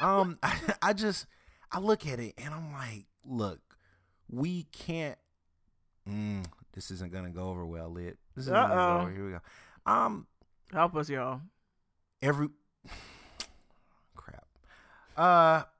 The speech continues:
Speaker 1: second chances.
Speaker 2: Okay. Do you believe in second chances?
Speaker 1: I do.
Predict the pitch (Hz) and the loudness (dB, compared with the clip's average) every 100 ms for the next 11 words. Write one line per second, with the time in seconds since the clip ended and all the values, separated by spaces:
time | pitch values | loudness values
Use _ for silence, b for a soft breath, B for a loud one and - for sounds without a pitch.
0 | _ _ - 139 131 98 104 76 - - | _ _ -4 -4 -4 -6 -8 -8 -12 -16
1 | - - _ - 185 180 180 160 240 - | -18 -20 _ -12 -10 -2 0 0 -2 -10
2 | _ _ _ _ _ _ _ _ 151 190 | _ _ _ _ _ _ _ _ -6 -4
3 | 180 170 180 262 185 151 160 143 135 135 | -2 -2 0 0 -2 -6 -6 -6 -10 -10
4 | 135 120 139 113 180 - 85 98 101 95 | -8 -10 -12 -14 -14 -8 -6 -6 -6 -6